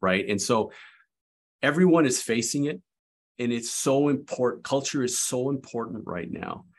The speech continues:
And, and I talked about the mindset of scarcity and the mindset of, of abundance. Um, you're gonna see in, in, in a culture where there's, um, scarcity, you're gonna see people leaving. You're gonna have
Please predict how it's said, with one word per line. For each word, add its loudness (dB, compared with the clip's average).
And, 0
and 2
I 2
talked 2
about 2
the -4
mindset 0
of -8
scarcity -2
and -4
the -4
mindset -2
of, -4
of -2
abundance. 0
Um, 0
you're 4
gonna 6
see 0
in, 0
in, -2
in -2
a -2
culture 0
where 0
there's, -4
um, -10
scarcity, 0
you're 0
gonna 4
see 0
people -4
leaving. -12
You're 2
gonna 4
have 0